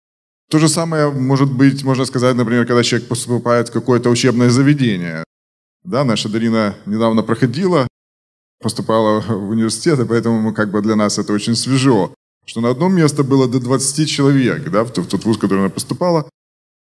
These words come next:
в один из тех вузов, потому что подавались нес-, сразу в несколько из них, и, э, сразу в три вуза. И только один из двадцати, например, проходил, да, и мы понимаем, что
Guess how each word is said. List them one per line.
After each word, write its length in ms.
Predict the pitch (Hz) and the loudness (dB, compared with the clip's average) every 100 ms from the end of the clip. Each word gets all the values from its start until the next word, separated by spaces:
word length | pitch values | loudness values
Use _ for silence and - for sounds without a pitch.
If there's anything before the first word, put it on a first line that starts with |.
| _ _ _ _ - | _ _ _ _ -12
в 140 | 120 | -2
один 260 | 139 143 127 | 0 2 2
из 120 | 117 | 0
тех 220 | 117 113 | -2 0
вузов, 240 | 113 101 98 | 2 2 0
потому 160 | 101 | 0
что 140 | 104 101 | -2 -2
подавались 440 | 104 104 104 - | -2 -2 -2 2
нес-, 280 | 107 92 - | 2 0 -2
сразу 280 | 110 107 104 | -2 0 0
в 420 | 101 - 80 71 | -4 -8 -8 0
несколько 420 | 117 120 120 113 | 2 2 0 2
из 100 | 123 | 2
них, 240 | 175 185 - - | 4 2 0 -4
и, 320 | 131 135 131 117 - | 2 4 4 2 -6
э, 240 | 110 92 | -12 -12
сразу 320 | 113 127 135 127 | -6 0 0 0
в 60 | |
три 180 | 147 131 | -2 -2
вуза. 360 | 110 104 90 - _ _ _ _ _ _ _ _ | 0 -2 -4 -8 _ _ _ _ _ _ _ _
И 600 | 127 135 135 135 131 123 135 - _ _ 117 | -6 -2 0 0 -2 -4 -8 -16 _ _ -4
только 380 | 156 151 139 131 | -2 2 2 2
один 280 | 123 156 143 | 4 4 4
из 120 | 131 | 4
двадцати, 440 | 117 120 - 175 | 2 0 0 2
например, 560 | 196 156 156 151 143 131 - _ _ | 2 4 2 2 0 -2 -14 _ _
проходил, 640 | 123 110 135 113 110 85 73 | -6 -2 -2 0 -2 -2 -6
да, 320 | 69 101 135 | -6 -2 0
и 160 | 113 - | -2 0
мы 140 | 131 | 0
понимаем, 400 | 143 143 143 139 | 2 2 4 2
что 420 | 135 143 135 110 | 0 0 0 0